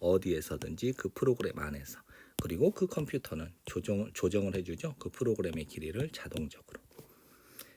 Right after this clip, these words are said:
예, 선형 편집은 이제 뭐와 같냐면 작곡하는 것, 즉 작성하는 것과 같다. 뭘 작성하는가? 어떤, 어, 글을, 여기서는 이제 어떤 서류를,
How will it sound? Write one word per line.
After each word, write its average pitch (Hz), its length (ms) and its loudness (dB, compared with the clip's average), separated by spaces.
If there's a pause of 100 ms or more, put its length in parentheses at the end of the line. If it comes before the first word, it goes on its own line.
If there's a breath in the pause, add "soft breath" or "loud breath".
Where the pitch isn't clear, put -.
(160 loud breath)
예, 104 80 2
선형 185 340 6
편집은 113 560 6
이제 101 460 2
뭐와 87 300 0
같냐면 78 540 0 (500 loud breath)
작곡하는 85 600 2
것, 73 140 -6 (100)
즉 - 180 -6
작성하는 120 600 2
것과 78 280 -6
같다. - 400 -10
뭘 98 200 2
작성하는가? 87 760 -4
어떤, 95 380 -4 (640 loud breath)
어, - 360 -12 (320)
글을, 80 420 0 (280)
여기서는 78 420 -4
이제 71 140 -6
어떤 73 280 -6
서류를, 123 680 2